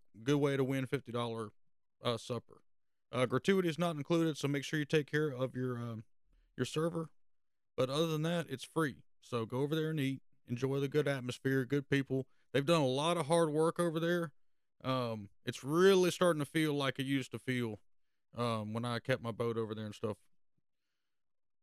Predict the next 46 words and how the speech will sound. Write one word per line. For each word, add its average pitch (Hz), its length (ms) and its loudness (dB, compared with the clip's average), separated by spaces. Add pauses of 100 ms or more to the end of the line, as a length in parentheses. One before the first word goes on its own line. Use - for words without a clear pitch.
I 117 120 -6
hate 117 180 -4
to - 60 -16
say 120 160 -4
it's 113 160 -8
almost 117 260 -6
been 117 140 -6
twenty 107 280 -10
years, 107 400 -6
but, - 180 -6 (600)
um, 107 320 -14 (260)
it 135 140 -2
feels 165 300 2
like 131 160 -4
it 127 60 -10
used 120 280 -10
to 113 160 -2
over 107 160 -8
there. 110 140 -4
It's 107 140 -10
really 135 200 -2
good. 123 260 -4
I - 40 -4
really 135 260 -2
enjoy 127 300 -4
that 123 220 -6
place. 127 440 -4
Um, 110 180 -8
I 110 60 -6
wish 135 220 -2
I 131 60 0
lived 131 260 -2
on 123 100 -2
that 123 160 -6
side 131 140 -4
of 117 80 -6
the 110 60 -8
lake 123 340 -4
so 110 160 -4
I 107 60 -12
could - 180 -18
keep 165 180 -2
my 170 120 -4
boat 175 260 -2
over 175 180 -2
there. 165 280 -2